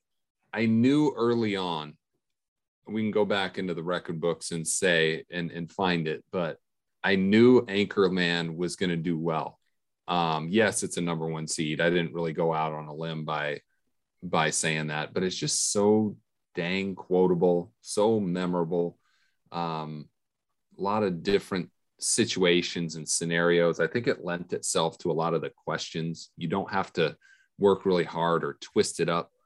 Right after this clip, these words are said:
that much, um, to arrive at Anchorman. So I think it's fitting that that's our champion. And yeah, man, you can compare Anchorman to a lot of family situations or remember that time. And again,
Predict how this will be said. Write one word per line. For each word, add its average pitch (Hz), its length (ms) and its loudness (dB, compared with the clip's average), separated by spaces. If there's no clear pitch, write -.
that 87 260 -4
much, 85 520 -6
um, 78 520 -2
to 98 180 2
arrive 78 500 2
at 78 200 -2
Anchorman. 82 640 -2
So 107 120 2
I - 20 4
think 143 140 4
it's - 160 2
fitting 92 640 2
that 82 200 -4
that's 80 400 -6
our 71 360 -8
champion. 76 680 -6
And 87 420 0
yeah, 69 380 -4
man, 73 440 -14
you 87 180 -4
can 78 420 -6
compare 85 800 2
Anchorman 78 640 -6
to 76 460 -6
a - 40 -10
lot 73 300 -2
of 71 140 -4
family 76 760 -6
situations 73 920 -8
or 71 100 -8
remember 76 440 -8
that 71 260 -10
time. 71 380 -12
And 85 80 -4
again, 92 300 -4